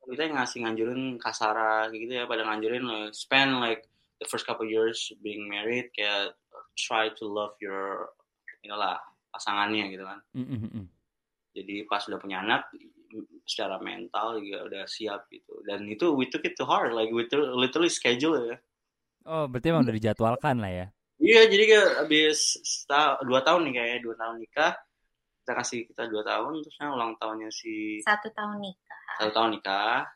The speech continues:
Speaker 1: terus
Speaker 2: Hmm.
Speaker 1: ulang tahun, happy anniversary kita langsung, kita langsung nyetak.
Speaker 2: Wah, nah, kalau di Indonesia kan untungnya lo di sini ya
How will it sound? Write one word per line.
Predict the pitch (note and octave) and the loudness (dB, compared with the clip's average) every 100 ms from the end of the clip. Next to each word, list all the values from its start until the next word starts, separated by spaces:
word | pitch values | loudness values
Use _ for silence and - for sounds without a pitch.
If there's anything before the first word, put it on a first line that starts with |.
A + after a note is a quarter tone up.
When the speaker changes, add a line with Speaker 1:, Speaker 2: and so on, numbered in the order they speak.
| _ | _
Speaker 1:
terus | A2+ A2 A#2+ F#2 | -6 -4 -4 -6
Speaker 2:
Hmm. | - _ _ - | -12 _ _ -2
Speaker 1:
ulang | G#2+ A2 A2 | 0 0 0
tahun, | G#2+ A2+ G#2+ - - | -2 -4 -12 -16 -8
happy | - B2+ A#2+ A2+ | -4 0 0 0
anniversary | A2 A2+ A#2 A2+ G#2+ | -2 -4 -6 -8 -10
kita | - B2 | -12 -8
langsung, | B2 A2+ C3 | -8 -8 -10
kita | B2 A#2+ | -14 -12
langsung | A#2 B2+ A#2 A#2 _ - | -14 -16 -20 _ _ -14
nyetak. | C3+ - - - - _ _ _ _ | -10 -8 -10 -12 -20 _ _ _ _
Speaker 2:
Wah, | B2+ C3 C#3+ C#3+ C#3 C3+ C3 B2+ B2 A#2+ | -12 -8 -4 -4 -4 -4 -6 -6 -8 -6
nah, | C3 C#3 - - - - _ _ _ - - _ _ | -2 -2 -2 -16 -20 -20 _ _ _ -20 -20 _ _
kalau | - G#3+ A3 | -4 0 2
di | G3 | 2
Indonesia | G3 G3 G3+ F3+ A#3+ | 0 0 -2 -2 -2
kan | C4 B3 | -2 -2
untungnya | F#3+ F3+ G3 A3+ | -2 -2 0 0
lo | |
di | F3 | 0
sini | C3+ A#2 C3 A#2 | -2 0 0 0
ya | F#2+ | -4